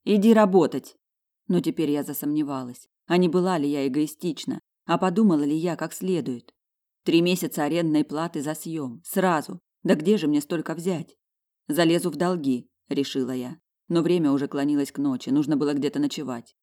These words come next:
У всех моих знакомых мы с Юлькой сидели бы на потолке, и мы самим тесно. Это был не выход, и гостиница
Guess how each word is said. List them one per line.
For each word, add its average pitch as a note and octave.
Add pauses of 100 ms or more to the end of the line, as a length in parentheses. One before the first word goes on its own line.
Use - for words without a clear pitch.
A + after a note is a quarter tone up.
(160)
У D3
всех E3
моих D3
знакомых D3+
мы D3+
с -
Юлькой D#3+
сидели D#3+
бы C#3
на D#3+
потолке, D#3+ (140)
и E3+
мы F3
самим D#3+
тесно. - (260)
Это F#3+
был D#3
не D#3
выход, C3+ (180)
и E3+
гостиница D#3